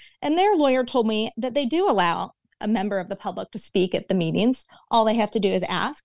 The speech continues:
Um, and they also open the hospital board's committee meetings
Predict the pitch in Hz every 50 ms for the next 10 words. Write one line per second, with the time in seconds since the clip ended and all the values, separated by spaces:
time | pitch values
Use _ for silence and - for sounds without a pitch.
0 | - - - 269 247 240 240 254 269 285 294 - 269 311 339 - 339 320 - -
1 | 269 269 262 294 277 277 285 302 - - 233 233 - 254 247 - - 277 247 240
2 | 208 202 226 226 233 233 220 - - - 226 220 226 226 262 226 185 170 165 180
3 | 190 202 - -